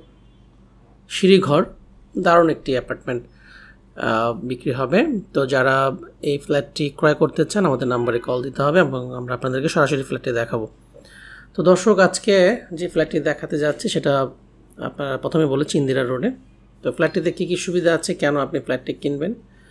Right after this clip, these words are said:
ফ্ল্যাটটি কিনলে এর মধ্যে আপনি কী কী সুবিধা পাবেন, সে সম্পর্কে বিস্তারিত তথ্য আপনাদের সামনে তুলে ধরছি।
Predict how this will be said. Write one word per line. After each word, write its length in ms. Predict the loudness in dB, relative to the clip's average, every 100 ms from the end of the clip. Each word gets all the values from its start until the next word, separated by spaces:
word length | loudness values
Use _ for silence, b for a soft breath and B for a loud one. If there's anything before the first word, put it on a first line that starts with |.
| B B B B B B
ফ্ল্যাটটি 300 | -2 -2 -2
কিনলে 400 | -2 0 2 2
এর 80 | 2
মধ্যে 280 | 0 0 -2
আপনি 380 | 0 -2 -2 -4
কী 100 | -4
কী 100 | -4
সুবিধা 340 | -2 -2 0
পাবেন, 320 | 0 0 0 -2
সে 160 | -4
সম্পর্কে 560 | -6 -6 -4 -6 -2 -2
বিস্তারিত 420 | -2 -4 -4 -4
তথ্য 360 | -4 -4 -6 -8
আপনাদের 220 | -6 -8
সামনে 220 | -8 -4
তুলে 200 | 0 2
ধরছি। 360 | 0 -4 -8